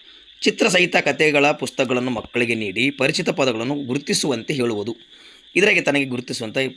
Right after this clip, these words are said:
ಪದಗಳನ್ನು ಹೇಳ್ರಿ ಅಂತ ಒಂದು ಕಥೆಯನ್ನು ಹೇಳಿದಾದ್ಮೇಲೆ ಅದ್ರಾಗಿರುವಂಥ ಪರಿಚಿತ ಪದಗಳು ಮನೆ, ಪುಸ್ತಕ, ಶಾಲೆ,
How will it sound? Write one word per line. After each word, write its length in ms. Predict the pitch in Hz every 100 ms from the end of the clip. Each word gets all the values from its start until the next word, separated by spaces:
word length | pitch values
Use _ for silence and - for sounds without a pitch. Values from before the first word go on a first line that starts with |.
| -
ಪದಗಳನ್ನು 340 | 117 110 123
ಹೇಳ್ರಿ 420 | 113 151 151 117
ಅಂತ 160 | 110 104
ಒಂದು 160 | 117 113
ಕಥೆಯನ್ನು 340 | 139 156 131
ಹೇಳಿದಾದ್ಮೇಲೆ 480 | 123 117 120 127 113 - - -
ಅದ್ರಾಗಿರುವಂಥ 540 | 135 147 131 123 117 117
ಪರಿಚಿತ 380 | - 117 117
ಪದಗಳು 340 | 107 110 107 107
ಮನೆ, 440 | 110 120 110 110
ಪುಸ್ತಕ, 480 | 104 131 - 110 - 101
ಶಾಲೆ, 600 | 104 131 123 107 107 107